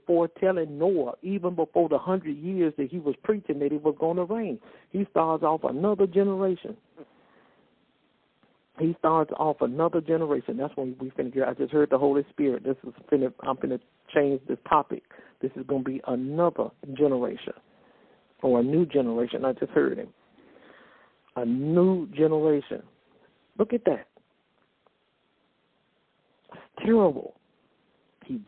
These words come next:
just made all of it, in which this, that was probably a thousand years right there, because the Bible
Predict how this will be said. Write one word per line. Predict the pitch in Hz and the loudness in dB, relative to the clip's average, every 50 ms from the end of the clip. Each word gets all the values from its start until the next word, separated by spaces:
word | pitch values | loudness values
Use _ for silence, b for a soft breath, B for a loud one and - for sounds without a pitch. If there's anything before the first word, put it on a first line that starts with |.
| - | 0
just | 175 185 202 196 - | 2 2 2 0 -2
made | 170 170 175 170 165 156 | -2 -2 0 2 2 2
all | 156 165 170 160 | 2 2 2 0
of | 143 139 | 0 0
it, | |
in | 131 123 117 | -2 0 0
which | 139 139 - - - - | 0 0 0 -4 -6 -2
this, | - 147 156 - _ | 0 0 0 -2 _
that | - 135 151 156 | -2 0 0 0
was | 151 131 120 - | -2 -4 -6 -2
probably | - 151 151 160 143 131 | 2 2 2 2 0 -4
a | 117 | -4
thousand | - - 139 131 127 120 117 107 107 | -2 -2 0 0 0 -2 -2 -6 -6
years | 127 165 175 156 135 - | -2 0 0 0 0 0
right | - 123 120 - | -4 -4 -4 -2
there, | - 170 160 | -2 -2 -2
because | - 110 - - 131 117 110 | -4 -6 -4 -2 -4 -2 -2
the | 110 | -4
Bible | 104 - 143 151 160 156 - | -2 -2 0 0 -2 -4 -8